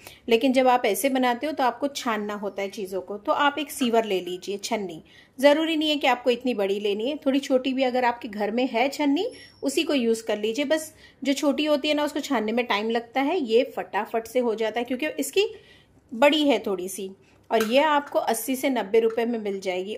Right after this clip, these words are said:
ऑनलाइन भी ये सारी चीज़ें मिलती है, लेकिन आपको मैं सजेस्ट करूँगी अगर लोकल स्टोर में मिलती है तो दस बीस रुपया कम हो जाता है। ऑनलाइन obviously वो लोग इतनी सारी पब्लिसिटी कर रहे हैं, सब कुछ कर रहे हैं,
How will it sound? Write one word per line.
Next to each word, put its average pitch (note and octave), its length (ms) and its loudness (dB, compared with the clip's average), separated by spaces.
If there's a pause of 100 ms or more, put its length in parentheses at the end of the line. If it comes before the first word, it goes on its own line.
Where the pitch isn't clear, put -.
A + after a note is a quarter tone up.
ऑनलाइन D4+ 420 2
भी D#4 80 0
ये D#4+ 140 0
सारी B3 320 0
चीज़ें B3+ 280 0
मिलती G3 400 -4
है, A3 160 -4 (340)
लेकिन C4 300 0
आपको B3+ 280 0
मैं D#4 100 0
सजेस्ट C#4 380 -2
करूँगी D4 260 2
अगर C#4 160 0
लोकल A#3 320 0
स्टोर C#4 300 0
में C4+ 120 4
मिलती C#4 380 2
है D#4 240 0 (260)
तो A#3 100 -6
दस G#3 240 -2
बीस A#3 200 -2
रुपया A#3 220 2
कम B3+ 220 2
हो C4+ 120 4
जाता B3 320 0
है। B3+ 80 -2
ऑनलाइन C4+ 460 2
obviously A#3+ 460 2 (400)
वो A#3 60 4
लोग B3 160 4
इतनी B3 220 0
सारी A#3 260 2
पब्लिसिटी A3 480 -2
कर A3+ 100 -2
रहे G#3+ 120 0
हैं, A#3+ 60 0
सब A3+ 180 -4
कुछ A3+ 160 -4
कर G#3+ 160 -2
रहे A#3+ 120 -2
हैं, F#4+ 100 -6